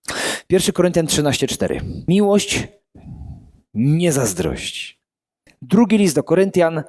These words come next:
jedenaście. Jestem bowiem o was zazdrosny boską zazdrością. Hmm. Bóg jest ambiwalentny.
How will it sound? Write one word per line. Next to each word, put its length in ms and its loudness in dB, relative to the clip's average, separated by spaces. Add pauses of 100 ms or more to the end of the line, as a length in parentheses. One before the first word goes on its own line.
(160)
jedenaście. 720 -2 (240)
Jestem 460 2
bowiem 420 2
o 140 0
was 440 -2 (1900)
zazdrosny 1160 0 (920)
boską 840 2 (1040)
zazdrością. 840 0 (1400)
Hmm. 500 -4 (1000)
Bóg 240 0
jest 160 0
ambiwalentny. 640 -2